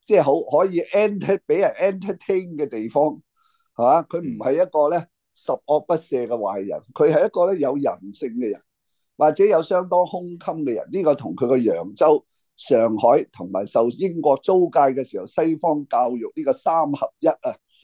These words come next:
Speaker 1: 嗰個組成咧係分唔開嘅。
Speaker 2: 噉所以，誒，可能因為你講嘅理科背景或者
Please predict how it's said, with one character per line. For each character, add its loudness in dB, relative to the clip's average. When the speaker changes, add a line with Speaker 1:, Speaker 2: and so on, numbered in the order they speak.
Speaker 1:
嗰 -2
個 -4
組 -6
成 -8
咧 -8
係 -10
分 -6
唔 -12
開 -6
嘅。 -20
Speaker 2:
噉 -18
所 -8
以， 4
誒， 0
可 0
能 0
因 -4
為 -4
你 -8
講 -6
嘅 -2
理 -6
科 -2
背 -8
景 -8
或 -2
者 -6